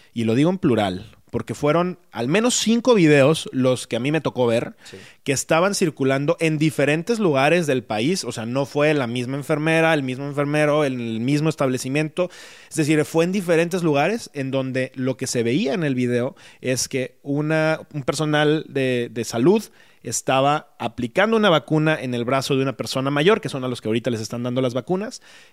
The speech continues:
Speaker 1: y entraba la aguja, salía la aguja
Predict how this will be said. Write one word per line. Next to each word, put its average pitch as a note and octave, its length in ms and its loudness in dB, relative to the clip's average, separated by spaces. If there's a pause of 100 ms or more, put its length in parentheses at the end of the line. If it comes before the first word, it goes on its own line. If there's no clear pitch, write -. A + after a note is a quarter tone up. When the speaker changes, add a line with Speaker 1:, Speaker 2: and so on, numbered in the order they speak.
(120)
Speaker 1:
y F3 300 -2 (400)
entraba E3 500 2
la F#3 80 6
aguja, F#3+ 480 0 (320)
salía D#3 600 2
la G3+ 120 6
aguja F3+ 400 2